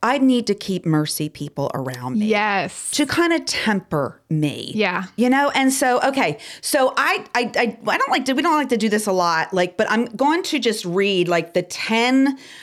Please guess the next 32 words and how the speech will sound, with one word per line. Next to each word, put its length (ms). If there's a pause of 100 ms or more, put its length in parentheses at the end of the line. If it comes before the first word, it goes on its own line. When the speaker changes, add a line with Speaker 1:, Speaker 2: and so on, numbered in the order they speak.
(260)
Speaker 1:
just 180
kind 160
of 100
principles 1000
that 480
Chip 340
has 160
put 160
in 60
his 160
book 240
for 240
understanding 1040
spiritual 520
gifts. 460 (400)
Because 480 (400)
this 300
is 120
another 220
thing 160
I 60
realized. 680
Oh 280
my 280
goodness. 680
Like, 300
there 200
is 240
a 300
huge 640
lack 600 (100)
of 420